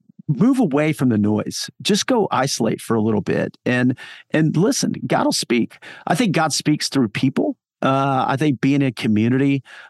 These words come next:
uh, Satan loves to isolate us, you know, and he knows when he gets us alone, that's when we're vulnerable, right? You watch all those National Geographics and the wildebeest coming <laughs> down across the river, and, uh, one gets away from the herd,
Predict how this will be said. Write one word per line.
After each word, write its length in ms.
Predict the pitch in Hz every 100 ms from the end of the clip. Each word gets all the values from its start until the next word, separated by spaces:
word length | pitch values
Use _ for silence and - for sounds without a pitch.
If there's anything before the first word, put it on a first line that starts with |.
| -
uh, 180 | 120 117
Satan 400 | - - 160 131
loves 260 | 113 139 -
to 140 | 120
isolate 460 | 113 131 143 135 135
us, 300 | 135 - -
you 100 | -
know, 400 | 127 135 139 117
and 80 | 120
he 80 | 117
knows 300 | 127 131 127
when 100 | 127
he 60 | 117
gets 200 | 139 -
us 140 | 117
alone, 400 | 123 117 131 143 -
that's 220 | - 160
when 140 | 175 160
we're 140 | 123
vulnerable, 680 | 95 107 131 143 143 147 139 -
right? 280 | 120 131 -
You 140 | 117
watch 160 | 131 135
all 100 | 135
those 180 | 123 107
National 380 | 131 131 127
Geographics 720 | 107 135 107 123 127 - 120
and 100 | 120
the 60 | 117
wildebeest 560 | 110 123 123 123 117 -
coming 200 | 135 117
<laughs> 120 | 123
down 220 | 139 127 - - - -
across 360 | 147 160 143
the 60 | 127
river, 360 | 127 127 139
and, 120 | 131 110 - - -
uh, 160 | 151
one 360 | 143 117 165 208
gets 300 | 202 - -
away 300 | 139 135 170
from 160 | 196 202
the 80 | 165
herd, 420 | 185 175 135 113